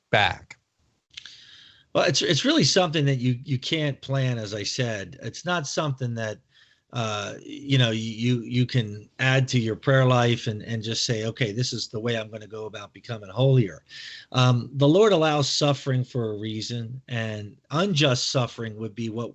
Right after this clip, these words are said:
Speaker 2: we experienced. So anytime there's unjust suffering, you, you can respond in despair, or you can respond in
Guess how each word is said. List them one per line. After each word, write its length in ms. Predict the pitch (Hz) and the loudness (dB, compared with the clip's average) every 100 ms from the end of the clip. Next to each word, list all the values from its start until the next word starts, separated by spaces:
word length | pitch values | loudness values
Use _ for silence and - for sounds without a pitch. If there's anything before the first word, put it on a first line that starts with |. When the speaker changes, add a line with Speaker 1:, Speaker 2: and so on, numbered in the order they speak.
| 107 | -10
Speaker 2:
we 380 | 113 101 98 - | -10 -8 -12 -14
experienced. 840 | - - - 202 196 95 - - - - - - _ | -6 -6 0 0 0 -2 -10 -14 -14 -18 -18 -20 _
So 560 | - 175 160 156 156 _ _ | 2 4 6 2 -2 _ _
anytime 360 | 196 202 196 175 | -4 -2 -2 0
there's 180 | 143 | 0
unjust 540 | 131 151 160 147 139 - | 0 -4 -2 -2 -2 -2
suffering, 380 | 156 147 131 123 | -6 -6 -6 -6
you, 160 | 123 _ | -6 _
you 120 | 117 127 | -14 -6
can 260 | 135 117 | -6 -4
respond 480 | 117 - 131 131 131 | -8 -8 -4 -2 -2
in 80 | 120 | -4
despair, 540 | 110 - 123 123 170 | -8 -6 -4 -2 -2
or 60 | 170 | -4
you 120 | 110 | -6
can 120 | 113 | -8
respond 460 | 107 - 120 117 113 | -10 -10 -8 -8 -10
in 140 | 95 | -12